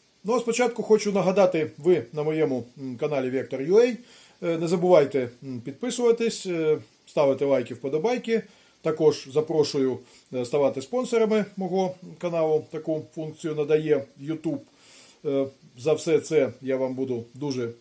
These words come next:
вдячний. І за підписки, і за лайки, і за коменти. Коментуйте, що ви думаєте з цього приводу. Ну, а тепер про тему. Е, в Польщі, м, ініційовано надання Україні, е, можливості,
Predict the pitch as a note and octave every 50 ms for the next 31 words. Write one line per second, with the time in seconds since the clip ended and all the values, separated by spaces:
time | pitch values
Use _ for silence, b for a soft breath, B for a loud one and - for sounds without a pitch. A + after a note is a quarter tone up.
0 | - B2 C3+ G3+ A#3 A#3 - - G3+ F#3+ F3+ F3 - b b b b b F3+ E3
1 | C3 C#3 B2+ - A#2+ A2 - - A3+ B3+ - - - G#3 G#3 F#3+ - b b b
2 | b b b D#3 C#3+ C3+ B2+ C3 B2 A#2 A2+ - _ - C#3+ F#3 A3+ A#3 A#3 A#3+
3 | G#3 G#3 G3 F#3+ - - _ _ _ _ _ _ - A3 A#3+ G#3+ E3 C#3+ - -
4 | A2+ A#2 A2+ A2+ G#2+ - A2+ A2 G#2+ - _ _ _ _ _ _ - - G3 G3
5 | E3+ C3 G#2 - A2 A2 - - G2 - - E3+ D#3+ C3 A#2 A2+ F3+ G#3 G#3 F#3+
6 | D#3+ - A#2 A2 - C3 C3 B2+ B2+ B2+ B2 - _ - A#2 G#2+ G2 F#2+ F#2 F2+
7 | F2+ - _ b b b b b b b b b b b b b b b b _
8 | _ _ _ _ A#3 C4 - - A3+ E3 G#3+ A3+ A#3 - - - - E3+ F3+ F#3
9 | F#3+ F3+ - - _ _ _ _ - C#3 B2 A2 G#2+ G2+ - _ _ _ _ _
10 | _ - - B2+ B2 B2 B2+ - - C#4+ D#4 C4+ - - B3 B3 G#3+ - - -
11 | F#3 F#3 F3+ F3 F3+ F3+ F#3+ G#3 G#3 - A3+ A#3 A3+ G#3+ G#3 G3+ F#3 F#3 F3 -
12 | - - E3 E3 F3+ F#3+ F#3+ G3+ G3 G3 F#3+ E3 D#3+ C3+ F3 F3 F#3 A3 B3 A#3
13 | A3 G3+ F#3 - B B B B B B B E3 D#3 E3 E3 F#3 E3+ F#3 G#3 G3
14 | F3 D#3+ D#3 D#3 - E3 D3+ C#3+ C3+